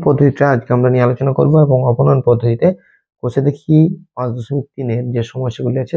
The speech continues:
সেগুলি নিয়ে আলোচনা করব। তাহলে প্রথমে আমাদের জানতে হচ্ছে যে অপনয়ন পদ্ধতিটা কি। এর পূর্বেই আমরা যে গ্রাফগুলি করেছি সেই গ্রাফের সাহায্যে, ছক কাগজের সাহায্যে আমরা সমাধান নির্ণয় করেছি।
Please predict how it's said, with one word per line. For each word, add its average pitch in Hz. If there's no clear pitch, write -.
সেগুলি 110
নিয়ে 139
আলোচনা 110
করব। 110
তাহলে 139
প্রথমে 175
আমাদের 170
জানতে 127
হচ্ছে 131
যে 175
অপনয়ন 123
পদ্ধতিটা 120
কি। 139
এর 147
পূর্বেই 156
আমরা 113
যে 123
গ্রাফগুলি 135
করেছি 117
সেই 120
গ্রাফের 120
সাহায্যে, 131
ছক 113
কাগজের 117
সাহায্যে 120
আমরা 123
সমাধান 117
নির্ণয় 123
করেছি। 127